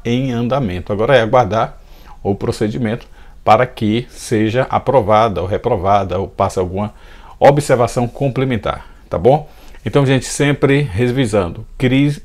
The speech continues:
o, a sua conta Google AdSense acessando pelo seu canal do YouTube, tá bom? Se você não é um criador de, eh, de conteúdo no YouTube, tem só o seu site, aí você pode fazer a sua conta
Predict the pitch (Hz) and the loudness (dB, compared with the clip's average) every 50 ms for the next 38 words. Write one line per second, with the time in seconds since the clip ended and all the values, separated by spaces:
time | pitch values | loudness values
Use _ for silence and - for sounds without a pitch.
0 | - - 127 117 110 - 113 110 - - 113 104 - 104 113 110 - 104 98 92 | -10 -4 0 0 2 2 0 -2 0 -2 -2 -2 -2 -4 -4 -4 -2 -2 -2 -2
1 | 107 110 107 107 101 - - - 113 127 131 - - - - - - - - - | -2 0 0 0 -2 -2 -6 -4 -4 -4 -4 -8 -12 -16 -18 -18 -20 -20 -20 -10
2 | - - - - - - 107 - - - 110 107 110 113 107 - 104 107 - - | -4 -2 -2 0 0 0 -2 -2 -2 -2 -2 -2 -2 -4 -4 -6 -6 -6 -4 -4
3 | 107 - 113 98 95 95 92 104 107 104 - 90 80 73 - - - - - - | -4 -2 -2 -4 -4 -4 -4 -4 -6 -6 -6 -8 -8 -8 -10 -14 -18 -20 -20 -20
4 | - - - - - - - 98 107 107 - 127 117 117 - - 120 110 107 110 | -20 -20 -12 -8 -6 -6 -4 -4 -4 -2 -2 -2 -2 -2 0 2 2 2 4 2
5 | 117 135 143 120 110 120 131 131 - - 113 110 101 85 101 95 90 92 87 76 | 2 2 2 2 2 2 0 0 -2 -2 0 0 0 2 0 -2 -2 -4 -6 -6
6 | - 98 92 78 98 95 76 85 87 98 101 - 107 110 - 98 90 92 98 104 | -4 -6 -4 -4 -4 -4 -4 -6 -6 -8 -8 -6 -4 -2 0 0 0 0 0 -2
7 | 120 123 - - 135 139 123 - - 98 98 - - 110 120 - - - 120 120 | -2 -4 -2 -2 -2 -2 -2 -4 -4 -6 -4 -2 0 -2 -2 -2 -4 -8 -6 -6
8 | - - - 107 107 113 113 - 147 143 - - - - - - - - - - | -4 -2 0 0 0 0 -2 -6 -8 -10 -12 -14 -20 -20 -20 -20 -12 -4 0 2
9 | - - 170 151 - 175 - - 120 117 120 - - - - - - - - - | 2 2 2 -2 -4 -4 0 4 4 4 4 2 -4 -16 -20 -20 -20 -20 -16 -4
10 | - 139 123 98 90 107 104 - - 120 117 - 113 107 110 107 - | 0 2 2 2 2 0 0 0 0 0 0 0 -2 -4 -2 -4 -6